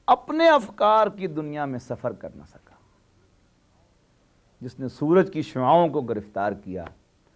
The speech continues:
ज़िंदगी की शब तारीख सहर कर न सका। कहाँ पहुँच गया इंसान? अपना घर जो है उसमें तो सुकून ला नहीं सका, ज़िंदगी की शब, शब तारीख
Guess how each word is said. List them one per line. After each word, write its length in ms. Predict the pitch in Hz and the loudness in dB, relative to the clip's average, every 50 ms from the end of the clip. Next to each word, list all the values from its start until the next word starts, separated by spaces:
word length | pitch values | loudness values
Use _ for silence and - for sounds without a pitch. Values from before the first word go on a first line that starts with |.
| _ _ _ _ _ _ _ _ | _ _ _ _ _ _ _ _
ज़िंदगी 480 | 113 98 117 123 120 120 127 120 123 123 | -14 -10 -8 -6 -6 -4 -6 -6 -6 -8
की 120 | 107 113 98 | -10 -12 -12
शब 240 | - 107 95 101 98 98 | -12 -10 -10 -10 -10 -8
तारीख 420 | - 95 92 98 107 117 101 - | -8 -6 -6 -6 -6 -8 -8 -10
सहर 300 | - - - 92 98 127 110 | -14 -18 -14 -10 -8 -8 -10
कर 160 | - - - | -10 -14 -20
न 120 | 67 - - | -20 -20 -20
सका। 300 | - _ _ _ _ _ _ _ _ _ _ _ _ _ _ _ _ _ _ _ _ _ _ _ _ _ _ _ _ _ _ _ _ _ _ _ _ _ - | -20 _ _ _ _ _ _ _ _ _ _ _ _ _ _ _ _ _ _ _ _ _ _ _ _ _ _ _ _ _ _ _ _ _ _ _ _ _ -2
कहाँ 180 | 117 151 - - | 2 4 4 4
पहुँच 220 | - 196 185 175 | 4 2 0 0
गया 160 | 156 160 160 147 | 2 2 2 2
इंसान? 340 | 135 127 - - 85 85 - _ _ _ _ _ _ _ _ _ _ _ _ _ _ _ _ _ _ _ _ _ _ _ _ _ _ _ _ _ - - - | 2 -2 -10 -14 -18 -20 -20 _ _ _ _ _ _ _ _ _ _ _ _ _ _ _ _ _ _ _ _ _ _ _ _ _ _ _ _ _ -6 0 2
अपना 320 | 160 165 175 190 202 214 | 2 2 4 4 2 2
घर 260 | 208 175 156 165 190 | 2 2 2 2 2
जो 160 | 196 208 233 214 | 4 4 4 4
है 300 | 214 233 254 330 - - _ _ _ _ _ _ | 4 4 2 0 -4 -14 _ _ _ _ _ _
उसमें 220 | - 175 143 185 208 | -6 -4 0 2 2
तो 80 | 226 | 2
सुकून 300 | 208 - - 196 190 208 202 | 2 0 -2 -4 0 2 4
ला 120 | 190 190 | 4 4
नहीं 120 | 214 262 262 | 4 2 0
सका, 280 | 220 220 180 165 139 117 - - _ _ _ _ _ _ _ _ _ _ _ _ _ _ _ _ _ _ _ _ _ _ _ _ _ _ _ _ _ _ _ _ _ _ _ _ _ _ _ _ _ _ _ _ _ _ _ _ _ _ _ _ _ _ _ - | -2 0 0 -2 -4 -4 -8 -16 _ _ _ _ _ _ _ _ _ _ _ _ _ _ _ _ _ _ _ _ _ _ _ _ _ _ _ _ _ _ _ _ _ _ _ _ _ _ _ _ _ _ _ _ _ _ _ _ _ _ _ _ _ _ _ -8
ज़िंदगी 380 | 110 143 160 175 190 190 208 208 | -6 0 2 4 4 4 4 2
की 140 | 214 233 | 2 4
शब, 300 | - 214 208 202 185 196 196 | 6 6 6 6 4 0 0
शब 240 | - 175 180 196 208 | 2 2 2 2 4
तारीख 520 | 196 196 185 185 190 214 247 285 - - | 4 4 4 4 2 0 -4 -4 -6 -10